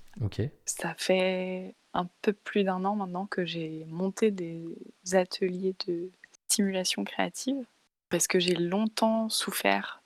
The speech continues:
Speaker 2: euh, de, de penser que j'étais pas créative alors que, euh, bah, en fait, il me faut juste un cadre et des contraintes pour que j'arrive à sortir quelque chose. Donc, euh, je, je me suis dit que j'étais sûrement pas seule dans ce cas-là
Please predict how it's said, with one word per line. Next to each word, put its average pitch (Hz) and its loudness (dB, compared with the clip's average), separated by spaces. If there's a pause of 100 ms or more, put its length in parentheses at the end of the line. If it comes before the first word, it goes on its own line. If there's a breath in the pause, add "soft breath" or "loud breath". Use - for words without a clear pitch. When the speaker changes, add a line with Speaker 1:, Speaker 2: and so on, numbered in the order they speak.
Speaker 2:
euh, 175 -4 (180)
de, 185 -6
de 175 -4
penser 196 0
que 175 -4
j'étais 180 -4
pas 180 0
créative 196 -4 (760 loud breath)
alors 170 6
que, - -4 (280)
euh, 160 -12 (520)
bah, 185 2
en 160 2
fait, - -2
il 190 0
me 175 -4
faut - -6
juste 190 -4
un 175 -6
cadre 196 0 (160)
et 170 0
des 170 -4
contraintes - -4
pour 180 -2
que 170 -6 (120)
j'arrive 185 -4
à 180 -8
sortir - -12
quelque - -6
chose. 202 0 (300 loud breath)
Donc, 190 2
euh, 170 2
je, - -6
je 170 -8
me 170 -2
suis - 0
dit 214 2
que - -2
j'étais 170 0
sûrement 185 -2
pas - -2
seule 196 2 (280)
dans 170 -8
ce - -2
cas-là 160 -2